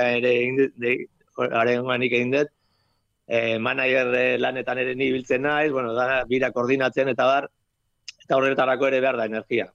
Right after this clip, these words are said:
baina aparte gitarra jotzeko, ni orain dela bi urte bertan bera utzi genunean bira, ez nintzen gai gitarra jotzeko ere, justu, justu, eta orain ikusten dut, ba, nere burua orain dela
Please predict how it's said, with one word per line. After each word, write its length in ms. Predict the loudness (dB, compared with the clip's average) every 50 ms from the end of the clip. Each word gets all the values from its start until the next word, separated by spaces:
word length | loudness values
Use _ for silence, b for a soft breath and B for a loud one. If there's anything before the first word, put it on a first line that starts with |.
| -8
baina 200 | -6 -4 -2 0
aparte 380 | 0 0 -2 -2 0 2 2 2 2 2
gitarra 300 | 0 0 0 0 0 0
jotzeko, 440 | -2 -4 -4 -2 0 2 2 2 2
ni 160 | 2 2 2
orain 200 | 2 2 2 0
dela 240 | 0 0 2 2 2 2 2 2
bi 120 | 2 2 2
urte 220 | 2 2 2 2 2 2 2 2 2 2
bertan 300 | 0 -2 -2 -2 -2 0
bera 180 | 2 2 2 0
utzi 220 | 0 2 2 2
genunean 320 | 2 2 2 0 0 2 2
bira, 300 | 2 2 2 2 0 0 -4 -8 _ _ _ _ -8
ez 80 | -6
nintzen 320 | -4 -4 -4 -4 -4 -4 0 0
gai 320 | 0 2 0 0 -2 -4 -4
gitarra 320 | -6 -4 -2 -2 -2 -4 -4
jotzeko 340 | -6 -12 -14 -12 -8 -8 -6
ere, 160 | -6 -8 -10 _ b b b b b b b b b _ _ _ _ _ -2
justu, 260 | -2 -2 -2 -2 -4 -2
justu, 260 | -4 -6 -6 -8 -14 -20 _ _ _ _
eta 240 | -6 -4 -2 0 2 2 4 4 2 2 2 0 -2 -4 -6 -10 _ _ _ _ _ _ -6
orain 180 | -4 -2 0
ikusten 400 | 0 0 0 0 2 0 0 2 2
dut, 180 | 2 0 0 -2 -8 -20 _ _ _ -16
ba, 100 | -14 -12
nere 180 | -8 -6 -2 0 2
burua 260 | 2 4 4 4 4 2 2 2
orain 200 | 0 0 2 2
dela 220 | 2 2 2 4